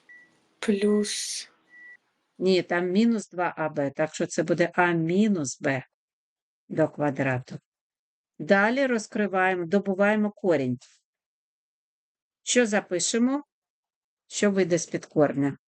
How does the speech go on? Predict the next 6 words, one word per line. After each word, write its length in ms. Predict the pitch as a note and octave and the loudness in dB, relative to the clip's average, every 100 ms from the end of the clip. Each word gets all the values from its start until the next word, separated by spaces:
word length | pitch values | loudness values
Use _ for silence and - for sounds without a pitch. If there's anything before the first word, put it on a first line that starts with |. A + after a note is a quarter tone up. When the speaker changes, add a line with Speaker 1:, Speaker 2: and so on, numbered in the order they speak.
| _ _ _ _ _ _ _ _ _ _ _ - | _ _ _ _ _ _ _ _ _ _ _ -6
Speaker 1:
два 680 | A3 F#3+ G#3 G3+ G#3+ A3 A3+ _ _ _ _ _ - - - - | -6 -2 0 2 4 2 -2 _ _ _ _ _ -20 -16 -16 -8
розділене 1160 | G#3+ G#3+ G3+ - - G#3 G3+ G#3 G#3 - G#3+ G#3+ _ _ _ - _ _ _ _ G#3+ A3+ | -4 0 -2 -4 -2 0 2 2 -2 -4 -6 -6 _ _ _ -20 _ _ _ _ -20 -4
на 680 | A3 G#3 G#3+ G#3+ G#3 G#3 A3 - _ _ _ - - - - _ _ _ - | 2 2 2 2 2 0 -2 -8 _ _ _ -16 -14 -12 -14 _ _ _ -2
А 200 | A3+ G3+ | 0 2
мінус 600 | G3 G3 G3+ G3+ G3 G3+ | 0 0 -2 -2 -4 -6
Б. 360 | F#3 G3+ A#3+ | 0 2 2